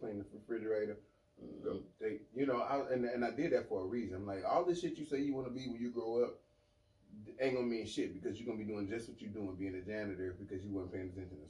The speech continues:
Speaker 1: school and you bullshit. Like, that's my teaching method. I gotta, you know what I'm saying? I, I use different, I, I don't, fuck all that. I need you to learn a lesson.
Speaker 2: I don't know, see, I, I guess my shit different. Like,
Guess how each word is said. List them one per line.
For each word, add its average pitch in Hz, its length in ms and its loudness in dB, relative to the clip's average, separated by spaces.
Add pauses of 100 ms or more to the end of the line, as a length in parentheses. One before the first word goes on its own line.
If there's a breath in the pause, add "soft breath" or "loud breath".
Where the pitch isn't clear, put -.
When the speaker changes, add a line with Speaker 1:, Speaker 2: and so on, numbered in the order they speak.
Speaker 1:
school 98 220 -4 (140)
and 92 100 -12
you 85 120 -12
bullshit. 95 460 -4 (580)
Like, 101 200 0
that's 139 180 4
my 123 160 2
teaching 110 340 -4
method. 90 300 -2
I 107 120 0
gotta, 104 340 2 (260)
you 135 100 0
know 135 80 2
what 127 40 0
I'm 123 40 -4
saying? 131 220 -2
I, 113 240 -2
I 117 40 2
use 117 400 0
different, 101 320 -6 (100)
I, 123 80 2 (100)
I - 40 -2 (120)
don't, - 160 -2 (400)
fuck 165 160 4
all 117 120 4
that. 107 100 0 (100)
I 139 80 8
need 131 180 2
you 110 60 2
to 107 60 2
learn 104 180 0
a 87 40 -6
lesson. 101 260 0 (1600)
Speaker 2:
I 139 40 -2
don't 147 80 2
know, 135 120 6
see, 127 240 -2
I, 143 140 2 (120)
I 143 40 0
guess 156 240 0
my 143 180 0
shit 113 260 -4
different. 117 320 4
Like, 107 240 0